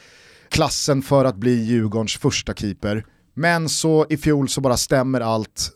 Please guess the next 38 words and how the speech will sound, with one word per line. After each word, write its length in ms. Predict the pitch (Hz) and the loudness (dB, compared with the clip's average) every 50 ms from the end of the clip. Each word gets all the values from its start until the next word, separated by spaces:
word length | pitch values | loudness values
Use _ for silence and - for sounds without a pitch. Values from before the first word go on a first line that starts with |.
| - | -4
Han 140 | - 127 135 | -2 2 4
radar 360 | 143 156 147 139 127 123 127 | 6 6 6 6 6 6 4
upp 140 | 123 123 - | 4 2 2
hållna 320 | - 135 127 113 113 117 120 | 2 0 0 2 0 0 0
nollor, 360 | 123 120 113 107 107 110 104 | 0 0 0 0 0 0 0
han 200 | 104 131 127 120 | 0 0 -2 -2
blir 280 | 117 120 123 120 117 | 0 0 0 0 0
en 140 | 120 117 120 - | 0 -2 -4 -4
episk 760 | - 147 147 147 135 - - 135 127 - - - - - - - _ _ _ | -4 -2 -2 -2 -2 -2 -2 -2 -2 -2 -4 -8 -12 -16 -20 -20 _ _ _
guldlegendar 1300 | 117 147 151 135 117 107 101 98 107 - 101 117 127 127 113 120 113 110 110 113 113 110 113 113 113 - _ | 0 2 4 4 2 0 -2 -4 -8 -8 -2 0 0 2 2 0 0 0 0 2 2 2 2 2 0 -2 _
och 120 | 131 135 | -4 -4
det 440 | 127 113 104 104 147 156 160 156 151 | -4 -6 -6 -2 0 0 0 0 -2
kommer 240 | - 151 151 151 151 | -2 -2 -2 -2 -4
ju 80 | 156 151 | -4 -4
ingen 240 | 143 123 120 117 127 | -4 -4 -2 -2 -2
någonsin 340 | 139 131 110 98 - 139 131 | -2 -2 -4 -4 -6 -6 -6
kunna 200 | - 127 123 - | -6 -6 -6 -6
ta 140 | - 117 | -4 -6
ifrån 260 | 110 - - 185 190 160 | -4 -4 -4 -4 -4 -4
honom. 180 | 113 101 107 | -4 -2 0
Men 120 | 135 151 151 | 0 2 2
vi 120 | 180 208 | 4 4
var 100 | 202 240 | 4 4
inne 200 | 262 233 185 156 | 4 2 2 2
på 120 | 127 147 | 2 2
det 80 | 139 147 | 2 2
inför 260 | 151 147 135 - 143 117 | 2 0 -2 -4 -4 -6
säsongen 360 | 117 107 131 123 120 135 190 | -6 -4 -4 -4 -2 0 0
också, 280 | 240 - - - 120 | 0 0 0 -2 -4
att 220 | 104 101 - - - - - - - - - _ _ | -4 -4 -6 -10 -16 -18 -20 -20 -20 -20 -20 _ _
med 280 | 131 151 170 175 165 | -4 0 2 2 2
Mackan 240 | 175 175 - 185 175 | 2 0 0 0 2
Danielsson 420 | 170 175 165 160 143 - 160 156 156 | 4 4 4 4 2 2 0 2 2
borta, 500 | 170 147 - _ - 160 156 156 156 143 - _ _ | 2 0 0 _ 2 4 4 4 4 2 -4 _ _
det 140 | - 131 131 | -4 -4 -2
kommer 340 | - - 147 151 165 170 160 | 2 4 2 4 4 2 0
nog, 340 | 160 156 151 147 147 139 151 | 2 2 2 2 0 2 2
eh, 260 | 147 143 143 143 | 2 2 2 0